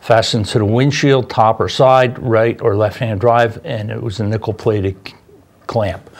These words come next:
So we're talking a little bit less than seven inches. So it was about this big in front of you, and you're thinking, "Okay, that's not much." You know, you picture,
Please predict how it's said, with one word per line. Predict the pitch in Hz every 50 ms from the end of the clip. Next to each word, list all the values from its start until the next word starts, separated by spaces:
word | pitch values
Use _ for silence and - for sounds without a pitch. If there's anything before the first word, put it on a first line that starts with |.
| - - - - - - -
So | - - 165 143 131 - - - - -
we're | 131 151 196
talking | 196 - 147 180 160 165 170 156 - 156 139 131 123 123 120 120 - - - _ _ _ _ - - - - _ _ _ _ _ _ _ _ _ _ _ -
a | -
little | 120 120 151 185 208 214 202
bit | 170 185 190 - 151
less | 135 143 151 151 147 - -
than | 123 104
seven | - - - 139 127 120 120 110
inches. | 113 113 110 101 - 110 101 -
So | - - 160 147 139 135 131 131 123 - - - - _ _ _ _ _ _ _ _ _ _ _ _ _ _ -
it | 262
was | 294 262 - - - - - -
about | - - 165 156 -
this | - 180 156
big | - - - 175 165 117 82 - 95 - - -
in | 127 120
front | 101 - 151 147 143 139
of | 123 107
you, | 107 101 107
and | - - 131 117 110 110
you're | 110
thinking, | 107 - - 127 117 101 110 107 104 101 87 87 -
"Okay, | - 123 120 117 - - 123 120 113 107 92 92 82 - -
that's | - - 151 151 - - - - - - - - - - -
not | 135 127 127 123 120 110 120
much." | 123 131 135 120 - - - - - - - - -
You | 113
know, | 104 104
you | 107 113 117 117 110
picture, | - - 139 - - - 127 -